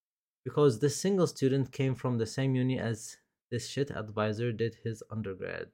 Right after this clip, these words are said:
Oh, he also tried to slap me in the face after I told him I was quitting because I did not want to work with him. I was funded, so I was ready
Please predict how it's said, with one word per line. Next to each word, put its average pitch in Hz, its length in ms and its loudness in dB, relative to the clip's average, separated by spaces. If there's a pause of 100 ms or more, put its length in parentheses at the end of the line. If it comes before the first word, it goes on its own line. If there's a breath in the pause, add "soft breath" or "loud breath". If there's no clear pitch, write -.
(880)
Oh, 160 100 8
he 151 120 8
also 139 320 6
tried 139 280 4
to 117 100 -2
slap 202 360 6
me 156 240 6
in 139 140 2
the 156 100 4
face 226 380 6
after 131 380 0
I 131 100 2
told 147 340 0
him 135 200 4
I 131 140 0
was 127 140 2
quitting 127 440 -2
because 123 500 -4 (180)
I 117 180 0
did 104 280 -2
not 123 420 0
want 123 340 -2
to - 100 -10
work 131 400 -4
with 120 180 0
him. 95 280 -6 (1080)
I 104 60 -2
was 131 180 0
funded, 139 480 4
so - 180 0
I 117 140 4
was 120 240 4
ready 135 480 2